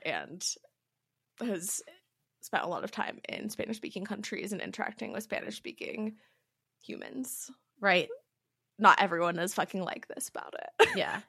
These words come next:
Speaker 2: You do, you do that on a daily basis.
Speaker 1: I do that on a daily basis.
Speaker 2: No, that's a great point. All right. C-, like, my sister was married to,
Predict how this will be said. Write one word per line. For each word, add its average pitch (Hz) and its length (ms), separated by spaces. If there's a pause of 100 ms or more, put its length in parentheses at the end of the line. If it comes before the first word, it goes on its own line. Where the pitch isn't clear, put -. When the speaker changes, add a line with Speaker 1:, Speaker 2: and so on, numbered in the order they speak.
Speaker 2:
You 208 120
do, 233 100
you 220 220
do 226 120
that 202 120
on 196 140
a 185 80
daily 175 240
basis. 180 460
Speaker 1:
I 220 80
do 185 160
that 180 120
on 220 80
a - 140
daily - 180
basis. - 220
Speaker 2:
No, 330 160
that's 330 200
a 440 60
great 339 180
point. 262 140
All 180 60
right. 175 220
C-, 294 100
like, 247 220
my 269 140
sister 349 420
was 202 220
married 175 540
to, 175 680